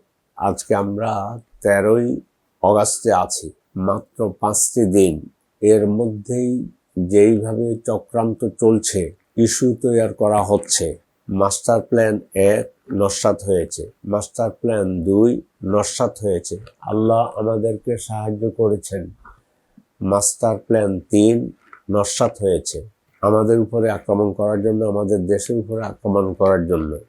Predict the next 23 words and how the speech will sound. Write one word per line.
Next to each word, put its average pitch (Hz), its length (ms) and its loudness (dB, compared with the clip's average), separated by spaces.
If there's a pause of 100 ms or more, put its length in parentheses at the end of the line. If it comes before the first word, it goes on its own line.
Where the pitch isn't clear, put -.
(340)
এটাও 120 380 6
আমাদের 113 560 0
জনগণ 104 640 0 (240)
শেষ - 320 -4
করতে 101 320 -4
পেরেছে। 95 520 -2 (240)
এখন 127 340 -2
যেটা 113 240 -2
বলবো, 92 500 -2 (800)
আগামী 101 540 -2 (100)
পনেরো 120 340 0
তারিখকে 113 600 -2
ঘিরে 98 440 2 (1080)
যেই 110 380 4
চক্রান্ত 113 960 -4 (180)
চলছে, 127 560 0 (200)
একটু 110 360 -2
যদি 117 240 2
আমরা 113 640 0 (340)
চিন্তা 113 380 0
ভাবনা 113 460 -2
না 101 180 2
করি, 92 420 2